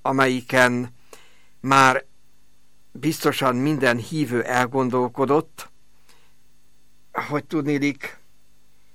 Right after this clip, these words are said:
mi az emberek vélekedése Jézus Krisztusról. Most egész egyszerűen kérdezhetném azt is, hogy a hallgatóim ismeretségi körében,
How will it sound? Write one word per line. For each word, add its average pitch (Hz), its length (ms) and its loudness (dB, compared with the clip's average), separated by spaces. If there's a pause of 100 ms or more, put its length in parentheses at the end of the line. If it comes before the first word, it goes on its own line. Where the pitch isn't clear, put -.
(220)
mi 226 260 -4
az 147 260 -2
emberek 135 580 -2
vélekedése 113 1160 -4 (260)
Jézus 117 480 -6
Krisztusról. 117 920 -12 (800)
Most 185 180 -8
egész 220 340 -2
egyszerűen 147 580 0
kérdezhetném 131 720 -4
azt 147 220 -6
is, 147 160 -6
hogy 131 300 -4 (540)
a 143 80 2
hallgatóim 131 1000 2 (800)
ismeretségi 143 920 0
körében, 120 800 2